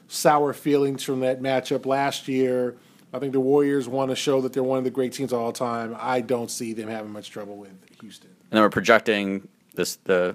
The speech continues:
Speaker 2: Grizzly team that's just been so banged up all season long. It's too bad 'cause they have such a great, I, I mean, I, I just like their team. I like Dave Yeager. I like their squad. But they'll be playing, uh, the Spurs. What do you think about that series?
Speaker 1: Um, I just, yeah, I just don't see them competing.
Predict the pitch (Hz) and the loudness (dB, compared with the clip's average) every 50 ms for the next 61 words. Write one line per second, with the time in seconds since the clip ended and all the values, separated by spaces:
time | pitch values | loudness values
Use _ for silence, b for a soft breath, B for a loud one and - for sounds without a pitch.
0 | - _ - - 117 104 113 101 - 110 101 95 92 92 87 - 101 - - 98 | -8 _ 2 2 2 2 2 0 0 -2 -2 -2 -2 -4 -4 -6 -8 -6 -4 -4
1 | 92 - - 113 98 87 95 92 92 92 90 87 - 95 90 90 - - 101 92 | -2 2 4 4 4 4 0 -2 0 0 0 0 2 2 0 0 -2 -4 -6 -6
2 | 85 90 85 87 90 90 87 87 85 82 82 - _ _ - - - - - - | -6 -4 -2 0 2 2 2 0 -2 -6 -10 -14 _ _ -12 -10 -10 -10 -4 0
3 | - 160 107 104 90 82 - 107 104 98 90 - 107 95 - 92 85 95 87 87 | 4 6 6 6 6 4 2 2 2 2 2 -2 -4 -4 -4 -6 -4 -2 -2 -2
4 | - - _ _ _ - 104 - 101 107 113 107 - 110 110 98 - 95 95 90 | -4 -8 _ _ _ -2 0 2 2 2 2 0 0 0 -2 -2 0 0 0 0
5 | 92 80 - 104 95 90 82 85 82 87 87 87 - - 85 82 82 82 80 82 | -2 -4 -2 -2 -2 -2 -2 -2 0 0 0 -2 -2 -4 -4 -4 -2 -4 -2 -2
6 | 87 82 85 85 - - - - - 87 82 82 B B B B B _ 113 - | -2 -2 -4 -4 -6 -10 -14 -8 -4 -4 -4 -4 B B B B B _ 4 4
7 | 117 107 110 101 - 107 101 95 95 92 90 95 - - _ - - - 87 87 | 4 4 4 2 2 2 2 2 0 -2 -6 -8 -10 -12 _ -10 -2 0 0 0
8 | 87 87 - - - 90 90 95 - - 101 92 90 90 - - 98 - - - | 0 -2 -4 -2 0 0 0 -2 -6 -4 -4 -2 -2 -2 -6 -8 -10 -6 -4 -4
9 | 92 - - 95 95 - - 104 101 98 - - b b b b b _ 160 170 | -4 -2 -2 -4 -4 -2 -2 -4 -4 -4 -6 -12 b b b b b _ 0 2
10 | 165 160 156 156 156 151 151 147 147 147 143 - _ _ - 165 147 - - - | 2 2 2 0 -2 -2 -4 -6 -8 -8 -10 -14 _ _ -16 -16 -14 -16 -16 -18
11 | _ - - - - _ - - 175 180 170 185 175 160 - - 135 151 165 160 | _ -18 -18 -18 -12 _ -4 -2 0 0 0 0 -2 -2 -4 -8 -4 0 2 2
12 | 151 147 151 147 147 151 135 - 156 143 131 - - 139 131 127 127 127 113 127 | 4 2 0 0 -2 -6 -2 0 0 0 0 0 -2 0 0 0 0 -2 -4 -6
13 | 123 120 - 131 127 123 123 120 123 123 123 113 | -6 -4 -2 -2 -2 -2 -2 -4 -4 -4 -6 -8